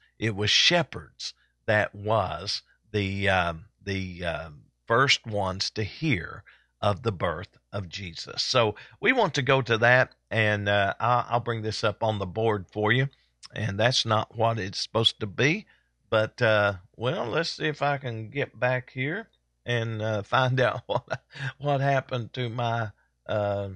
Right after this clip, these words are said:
my Easy Worship. Because, uh, yeah, I would say I know what happened.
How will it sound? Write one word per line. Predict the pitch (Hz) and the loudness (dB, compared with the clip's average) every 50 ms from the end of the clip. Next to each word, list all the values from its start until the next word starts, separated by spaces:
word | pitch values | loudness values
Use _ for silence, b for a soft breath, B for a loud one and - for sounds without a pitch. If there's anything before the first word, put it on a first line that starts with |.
| 85 _ _ _ _ _ _ _ _ _ _ _ _ _ _ _ - | -14 _ _ _ _ _ _ _ _ _ _ _ _ _ _ _ -6
my | 120 120 - - | -4 -4 -4 -4
Easy | - 165 190 208 190 139 110 123 | -6 -6 -6 -6 -6 -6 -4 -4
Worship. | 110 101 101 104 101 98 - - - - _ - - _ _ _ _ _ _ _ _ - | -2 0 0 0 0 0 -2 -6 -8 -10 _ -18 -20 _ _ _ _ _ _ _ _ -8
Because, | 107 104 - 120 113 107 104 107 101 - - - | -8 -4 -2 0 2 2 2 2 0 -2 -4 -4
uh, | 110 107 101 101 98 95 92 87 - _ _ _ _ _ _ _ _ _ _ _ | -2 0 0 0 0 -2 -2 -6 -12 _ _ _ _ _ _ _ _ _ _ _
yeah, | - 113 120 117 107 101 95 90 92 - _ _ _ _ _ _ _ | -4 0 2 2 2 2 -2 -6 -8 -12 _ _ _ _ _ _ _
I | - 117 117 | -4 -2 0
would | 117 117 110 101 - | 0 -2 -2 -4 -4
say | - - - - - - - - 113 104 104 107 120 147 143 127 _ _ _ _ _ _ _ _ _ _ _ - _ _ _ _ _ _ _ - | -4 -4 -4 -2 0 2 2 2 2 0 0 0 -2 -4 -4 -8 _ _ _ _ _ _ _ _ _ _ _ -20 _ _ _ _ _ _ _ -6
I | 104 107 104 | -6 -4 -4
know | 104 104 117 117 107 | -4 -4 -2 -2 -2
what | 101 101 104 101 71 | -2 0 0 -2 -2
happened. | - 98 113 117 113 98 - - 98 101 104 | 0 0 0 0 0 -2 -4 -6 -6 -6 -8